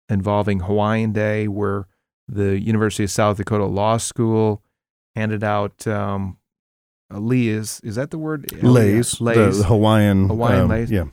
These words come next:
Speaker 1: And the, uh, administration said that it could be possibly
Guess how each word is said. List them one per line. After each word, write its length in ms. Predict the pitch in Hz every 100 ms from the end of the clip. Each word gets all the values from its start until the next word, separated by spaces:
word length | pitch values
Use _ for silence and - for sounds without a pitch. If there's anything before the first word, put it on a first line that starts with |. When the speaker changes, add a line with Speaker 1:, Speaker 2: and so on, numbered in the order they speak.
| _ _ -
Speaker 1:
And 500 | 139 143 139 139 131
the, 540 | 113 117 117 117 110
uh, 240 | 110 110 107
administration 880 | - 107 110 117 - 113 117 - 107
said 300 | - 120 117
that 120 | 117
it 140 | 113
could 220 | - 120 113
be 160 | 120
possibly 1000 | 117 - 110 113 - 110 110 113 110